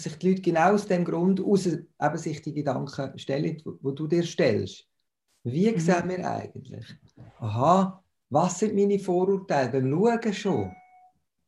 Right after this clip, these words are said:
Speaker 1: Was meine ich? Oder? Also, man könnte eine Religion darauf gründen, eigentlich, eine neue, wo
Speaker 2: Mhm.
Speaker 1: alle anderen Religionen würden setzen. Und die würde heissen:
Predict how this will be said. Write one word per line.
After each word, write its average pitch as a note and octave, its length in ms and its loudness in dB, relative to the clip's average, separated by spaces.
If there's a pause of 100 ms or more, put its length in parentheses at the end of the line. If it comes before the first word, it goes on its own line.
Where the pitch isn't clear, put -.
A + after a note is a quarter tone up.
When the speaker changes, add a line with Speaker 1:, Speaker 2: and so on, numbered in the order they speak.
(100)
Speaker 1:
Was E3+ 240 4
meine D#3 500 6 (120)
ich? G#2+ 120 -8
Oder? C3+ 280 -4
Also, D#3+ 160 -2 (160)
man D#3 120 -2
könnte F3 260 2
eine D3+ 80 4
Religion D#3+ 360 2
darauf G#3+ 300 -4
gründen, A#2 500 4
eigentlich, - 600 -4
eine D3 120 -2
neue, G#2 380 0 (120)
wo E3 80 0
Speaker 2:
Mhm. C#3+ 40 2
Speaker 1:
alle F3 280 8
anderen F3+ 280 2
Religionen D3+ 460 4
würden C3 180 -2
setzen. - 500 -2 (300)
Und D3+ 140 -6
die E3+ 100 0
würde D#3 180 0
heissen: D3 400 2